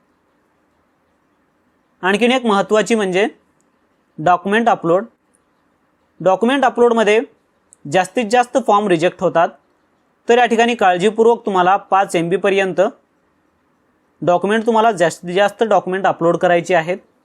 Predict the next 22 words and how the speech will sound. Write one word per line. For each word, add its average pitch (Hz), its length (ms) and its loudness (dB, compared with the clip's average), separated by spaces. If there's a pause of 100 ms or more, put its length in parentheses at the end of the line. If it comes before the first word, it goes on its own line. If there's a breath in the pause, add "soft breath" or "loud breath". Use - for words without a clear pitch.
(1300)
ज्यामध्ये 247 380 2
पहिला 214 360 2
जे 214 120 0
आहे, 202 260 0 (1600)
डोमिसाइल 202 440 0
सर्टिफिकेट 214 720 0
किंवा 190 320 0 (840)
वोटर 196 260 0
आयडी 208 380 0 (500)
किंवा 226 140 2
पंधरा 214 380 0
वर्षापेक्षा 233 540 0
जास्त 185 360 -2
असलेले 190 420 0
कोणतेही 196 520 -2
तुम्ही 214 240 -6
या 214 80 0
ठिकाणी 180 360 -2
डॉक्युमेंट 170 500 -2
अपलोड 196 300 -2
करू 180 180 -2
शकता. 180 340 -4